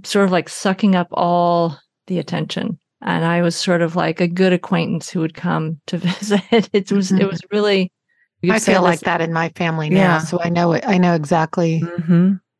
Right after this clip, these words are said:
Speaker 1: Yeah.
Speaker 3: Uh, I went to a therapy thing. I've never even told Sarah this maybe, but I was focused at the time. I had a lot of anger towards my brother. This is years ago, before both my adopted parents had passed. And I, we had a lot of problems, my brother and I, for years.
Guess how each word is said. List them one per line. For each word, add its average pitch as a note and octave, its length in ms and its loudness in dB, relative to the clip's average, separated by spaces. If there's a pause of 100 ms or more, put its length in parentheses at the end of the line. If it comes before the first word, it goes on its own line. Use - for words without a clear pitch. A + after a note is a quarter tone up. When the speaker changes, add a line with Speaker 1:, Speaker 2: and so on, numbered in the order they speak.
Speaker 1:
Yeah. G3+ 480 -4 (460)
Speaker 3:
Uh, E3+ 200 2
I F3+ 80 2
went G3 220 2
to G3 120 0
a F3 60 2
therapy F3 500 0
thing. D#3 220 -2
I've D#3 120 -6 (100)
never F3 240 4
even E3 180 2
told D#3+ 260 0
Sarah F3+ 240 2
this D3+ 200 -2
maybe, D3 280 0
but D3+ 200 -2 (160)
I D3+ 240 2 (100)
was D#3 220 -2
focused F3 480 -2
at D#3 240 0
the - 100 -4
time. D#3+ 260 0
I D3 40 0
had D3+ 120 0
a C#3 40 -2
lot C#3+ 160 0
of - 60 -6
anger D3 260 0
towards C#3 320 -2
my C3+ 120 2
brother. C3+ 440 -2
This C#3 200 -6
is C3+ 140 -2
years C#3+ 320 0
ago, - 400 -4
before C3+ 280 -4
both C3+ 260 -4
my C3+ 120 0
adopted C3+ 440 -2
parents C3+ 300 -2
had C#3 100 -4
passed. C#3 380 -6 (240)
And D#3+ 80 4
I, D#3+ 200 4 (280)
we E3+ 160 4
had F3 100 4
a D#3+ 60 2
lot C#3+ 200 0
of B2 120 -4
problems, B2 400 -2
my B2+ 120 -2
brother B2+ 240 0
and B2 100 -2
I, C#3 100 -4
for - 160 -4
years. B2 440 -2